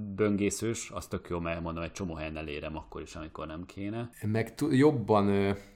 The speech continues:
Speaker 2: tehát tudatosabb vagy a pénzügyeiddel, amit nem lehet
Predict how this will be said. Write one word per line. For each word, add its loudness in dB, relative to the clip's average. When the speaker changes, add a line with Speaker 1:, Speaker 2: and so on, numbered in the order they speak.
Speaker 2:
tehát 2
tudatosabb 4
vagy 2
a 0
pénzügyeiddel, 2
amit 2
nem 2
lehet 2